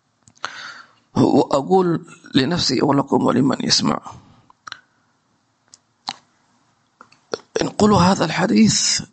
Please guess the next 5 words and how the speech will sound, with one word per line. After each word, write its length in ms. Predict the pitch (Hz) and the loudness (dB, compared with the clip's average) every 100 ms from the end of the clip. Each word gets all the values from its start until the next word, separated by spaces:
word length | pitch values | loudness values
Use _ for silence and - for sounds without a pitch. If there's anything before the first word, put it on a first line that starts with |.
| _ | _
بينكم 520 | 139 - 220 220 175 | -2 0 2 0 0
وبين 260 | 143 165 196 | 2 2 2
أبنائكم، 800 | - - 147 - 113 - - - - _ _ _ _ _ _ _ - - - - - - - _ _ | 0 0 0 -2 -2 -4 -4 -8 -20 _ _ _ _ _ _ _ -18 -18 -18 -20 -20 -20 -20 _ _
وقولوا 440 | 151 - 202 247 240 | -2 0 4 4 4
لأبنائكم 920 | 220 180 175 208 - 190 - 214 240 | 2 0 0 -2 -2 -2 0 0 -2